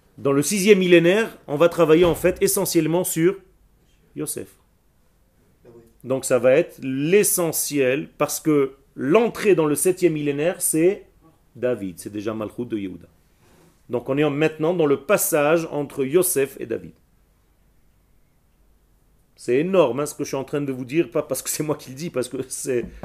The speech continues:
Speaker 1: c'est énorme dans la Torah. C'est la clé de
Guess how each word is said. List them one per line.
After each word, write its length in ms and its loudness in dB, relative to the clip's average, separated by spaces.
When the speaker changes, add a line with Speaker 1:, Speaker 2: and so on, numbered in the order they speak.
Speaker 1:
c'est 360 -6
énorme 500 4
dans 100 0
la 80 2
Torah. 480 -2
C'est 180 -2
la 200 2
clé 480 4
de 240 -4